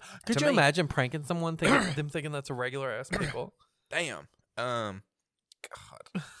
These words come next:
Speaker 2: It re-, it don't, it don't, it's definitely not, um, near as bad as fingernail polish remover, in my opinion.
Speaker 1: Bitch.
Speaker 2: Um,
Speaker 1: Yeah, but I was expecting to bite into a pickle.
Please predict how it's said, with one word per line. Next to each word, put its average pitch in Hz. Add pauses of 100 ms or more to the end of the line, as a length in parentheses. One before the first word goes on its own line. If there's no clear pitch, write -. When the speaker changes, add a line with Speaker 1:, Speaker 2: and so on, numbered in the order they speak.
(140)
Speaker 2:
It -
re-, 143
it 147
don't, 170 (200)
it 143
don't, 165
it's -
definitely 156
not, 123
um, 98
near 127
as 110
bad 110
as 95
fingernail 113
polish 120
remover, 123 (140)
in 104
my 110
opinion. 127 (760)
Speaker 1:
Bitch. -
Speaker 2:
Um, 92 (280)
Speaker 1:
Yeah, 226
but 135
I 151
was 165
expecting 139
to 110
bite 139
into 127
a 117
pickle. 127